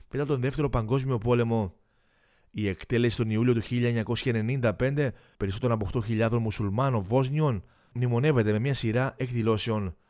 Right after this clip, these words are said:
Θα ακολουθήσει η επαναταφή των θυμάτων, των οποίων τα λείψανα βρέθηκαν σε ομαδικούς τάφους και ταυτοποιήθηκαν μέσω ανάλυσης D N A. Τα περισσότερα από τα θύματα της σφαγής κυνηγήθηκαν και εκτελέστηκαν καθώς προσπαθούσαν να διαφύγουν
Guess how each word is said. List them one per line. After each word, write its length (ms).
Θα 100
ακολουθήσει 380
η 20
επαναταφή 460
των 120
θυμάτων, 320
των 100
οποίων 240
τα 100
λείψανα 360
βρέθηκαν 360
σε 100
ομαδικούς 460
τάφους 320
και 80
ταυτοποιήθηκαν 760
μέσω 280
ανάλυσης 680
D 40
N 220
A. 260
Τα 140
περισσότερα 380
από 100
τα 100
θύματα 280
της 120
σφαγής 440
κυνηγήθηκαν 640
και 100
εκτελέστηκαν 460
καθώς 240
προσπαθούσαν 420
να 60
διαφύγουν 640